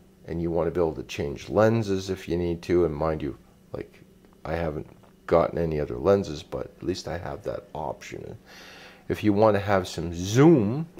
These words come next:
optical zoom, if you wanna have, um, a bigger screen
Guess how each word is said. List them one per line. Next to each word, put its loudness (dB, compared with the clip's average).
optical 0
zoom, -10
if -4
you 2
wanna 4
have, 0
um, -4
a -6
bigger 4
screen 2